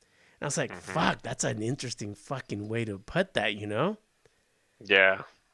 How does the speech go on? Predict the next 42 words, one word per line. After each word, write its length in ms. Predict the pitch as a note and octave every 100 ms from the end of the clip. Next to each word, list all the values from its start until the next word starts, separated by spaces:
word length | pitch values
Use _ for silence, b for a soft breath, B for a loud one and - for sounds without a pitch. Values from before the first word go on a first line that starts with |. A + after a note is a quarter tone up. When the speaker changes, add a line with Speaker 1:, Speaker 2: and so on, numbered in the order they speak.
| _ -
Speaker 1:
It, 220 | A#2+ B2
it's, 240 | - A#2+ -
it's 680 | A2 C3+ C#3+ C#3+ C3 C#3 C#3
an 160 | C#3 C#3
amazing 380 | D3 E3+ C#3+ B2+
podcast. 480 | C3 A#2+ - G#2
I, 360 | A#2 A#2+ A#2+ A#2+
I, 120 | A#2+
I'm 160 | A#2 A#2
thoroughly 440 | - B2+ B2 A#2+
enjoying 420 | A2 A2+ A2+ A2+ A2
it. 220 | A2 - _ _ -
Uh, 300 | A2 G#2+ - - - _ _ _ -
enjoying 420 | E3 D#3+ F3+ G3
it 120 | F3+ D#3+
in 120 | D3+
that 180 | C#3+ -
sense 280 | E3 D#3+
where, 140 | D#3 C3
like, 220 | B2 -
I 80 | C#3
almost 260 | C#3+ C#3+ C#3
like 280 | C3 C3
the 80 | -
pain 340 | - - C#3 C3+
that 100 | G#2+
I'm 100 | G#2+
feeling 340 | - C3 B2
from 220 | G#2+ A2 A2
it, 100 | A2+
you 120 | A2
know? 200 | A2 C3 _ b b -
It's 140 | C3
weird. 360 | D3 F3+ A2+ F#2+ _
It's 80 | -
very 280 | E3 D#3 C3
weird. 300 | B2+ A2+ - _ _ b b b b b b _
But 120 | - B2+
I, 220 | B2 B2+
I 40 |
definitely, 460 | B2+ D3+ D3 C3 B2
uh, 200 | A#2